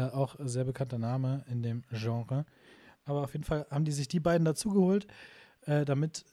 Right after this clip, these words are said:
der Film diesmal nicht so kacke wird. Beziehungsweise ich weiß nicht, ob's ein Film oder eine Serie werden soll bei Netflix. Ich bin mir gar nicht mehr so sicher. Ich glaube tatsächlich, es soll eine Serie werden.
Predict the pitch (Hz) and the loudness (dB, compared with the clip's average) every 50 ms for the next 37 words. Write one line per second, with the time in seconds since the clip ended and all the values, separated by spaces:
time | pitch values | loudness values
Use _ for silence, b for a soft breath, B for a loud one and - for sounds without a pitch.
0 | _ _ _ _ _ - 143 135 143 - - 143 139 135 139 135 - 123 123 - | _ _ _ _ _ 0 0 0 0 2 2 2 2 2 2 -2 -4 -6 -6 -4
1 | - 131 127 123 123 151 - - - 110 - - - 101 - - 101 95 98 92 | -2 0 0 2 2 0 0 -2 -4 -6 -6 -8 -10 -10 -10 -12 -10 -10 -10 -10
2 | 92 95 - - _ _ _ _ - - - 135 135 135 135 131 135 127 - - | -10 -12 -16 -20 _ _ _ _ -18 -8 -6 -4 0 0 0 0 0 -2 -4 -2
3 | - 123 151 156 - 156 - 151 147 - - 131 - - 143 160 160 151 135 127 | 0 2 2 2 2 0 -2 -2 -4 -6 -6 -4 -2 0 0 2 2 0 0 0
4 | 127 120 113 113 120 151 185 190 165 170 170 170 156 139 156 147 156 147 135 147 | -2 -2 0 0 2 2 2 0 0 0 0 0 0 -2 -2 -2 0 0 0 0
5 | 160 - - - 147 - - - - - 135 127 131 120 117 123 123 107 113 113 | -2 -4 -6 -6 -6 -6 -8 -10 -8 -6 -4 -4 -4 -4 -4 -6 -6 -6 -8 -10
6 | 107 104 101 113 127 - 170 160 156 160 B B B B B B B B B B | -8 -8 -6 -6 -4 -2 -2 -2 -2 -4 B B B B B B B B B B
7 | B B B B B B _ _ _ - - - - - 123 120 127 135 131 - | B B B B B B _ _ _ -14 -14 -10 -6 -2 0 2 2 2 2 0
8 | 123 117 123 120 - - 120 - - 117 110 110 107 104 110 117 123 110 104 98 | 0 0 -2 -4 -4 -4 -6 -4 -4 -4 -4 -4 -4 -4 -4 -6 -6 -6 -6 -8
9 | 101 101 101 104 120 139 | -8 -8 -8 -8 -8 -10